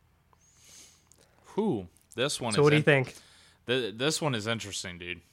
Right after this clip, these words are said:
Speaker 2: <laughs>
Speaker 1: It's not bad. It, I, I think I got one that I kinda like, but man, is it strong.
Speaker 2: Okay.
Speaker 1: In every way. Like
Speaker 2: Any, uh, any flavors popping out?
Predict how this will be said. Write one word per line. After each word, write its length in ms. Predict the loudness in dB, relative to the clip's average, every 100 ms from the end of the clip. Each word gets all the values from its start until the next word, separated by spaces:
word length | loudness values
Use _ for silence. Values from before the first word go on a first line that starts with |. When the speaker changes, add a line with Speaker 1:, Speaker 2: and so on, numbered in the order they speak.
| _ -20 -20 -20 -4 -2
Speaker 2:
<laughs> 80 | -2 -8 -20 _ _ _ -20 -20 -20 -2
Speaker 1:
It's 220 | 0 2
not 260 | 4 4 4
bad. 300 | 4 6 6
It, 180 | 2 -4
I, 220 | -2 -2 0
I 140 | -2 -2
think 240 | -2 -2
I 100 | -2
got 240 | 0 -2 -2
one 220 | -6 -6
that 120 | -4
I 100 | -6
kinda 280 | -4 -4 -2
like, 500 | 0 0 -2 -6 -20 _ -20 -20 -20 _ _ _ _ _ _ _ _ _ -4
but 200 | -4 -2
man, 300 | 0 0 0
is 160 | -4
it 300 | -4 -4 -4
strong. 560 | -8 -4 -4 -4 -10 -16 -20 _ _ _ -20 _ _ _ _ _ _ -6
Speaker 2:
Okay. 380 | -2 2 4 2 -2 _ -8
Speaker 1:
In 320 | -8 -6 -12 -12
every 460 | -2 0 0 -2 -4
way. 420 | -4 -4 -4 -10 -20 -20 -20 -20 -20 _ -6
Like 440 | -2 0 -2 -2
Speaker 2:
Any, 400 | 2 4 6 4
uh, 220 | 4 2 -2 _ _ _
any 160 | 4 4
flavors 400 | 6 6 6 6
popping 300 | 6 6 2
out? 260 | 2 -2